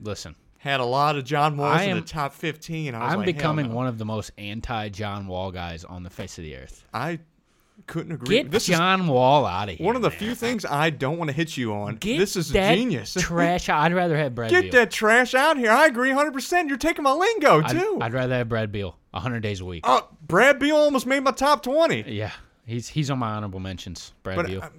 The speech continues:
Speaker 2: how many teams get better when you leave? Not many, if you're a star.
Speaker 1: It's just, he's such a headache.
Speaker 2: Such a headache.
Speaker 1: And,
Speaker 2: And you, you know how much
Speaker 1: you
Speaker 2: cap
Speaker 1: know,
Speaker 2: space they'd clear if they got rid of him?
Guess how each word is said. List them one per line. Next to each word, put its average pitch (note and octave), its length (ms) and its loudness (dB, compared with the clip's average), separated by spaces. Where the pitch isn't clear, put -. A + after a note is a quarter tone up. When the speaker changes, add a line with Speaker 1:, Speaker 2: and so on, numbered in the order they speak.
Speaker 2:
how A3+ 220 -6
many E4 240 -2
teams G#3 420 -6
get C#3+ 320 -4
better C#3+ 320 0
when C3 220 -6
you C3+ 100 -6
leave? C3+ 480 -6
Not G3 400 -2
many, F3 260 0
if D3 180 -4
you're D#3+ 140 -4
a G#2 40 -10
star. C3 600 0
Speaker 1:
It's - 140 -8
just, - 180 -6
he's F#3+ 200 -4
such - 240 -4
a G#3+ 80 -2
headache. G#3 560 -6
Speaker 2:
Such A#3 320 -6
a F#3 60 -2
headache. A2+ 420 -4
Speaker 1:
And, D#3 160 2
Speaker 2:
And - 100 -8
you, F3 60 -10
you F#3+ 80 -6
know C#4 100 -6
how D4 60 -10
much G#3+ 140 -6
Speaker 1:
you F#3+ 60 2
Speaker 2:
cap G#3+ 100 2
Speaker 1:
know, - 20 -4
Speaker 2:
space F#3 280 -6
they'd E3+ 160 -6
clear F#3 180 -8
if F#3+ 80 -10
they F#3+ 100 -6
got F3+ 180 -4
rid F#3 120 -4
of G#3+ 100 -6
him? B3+ 140 -8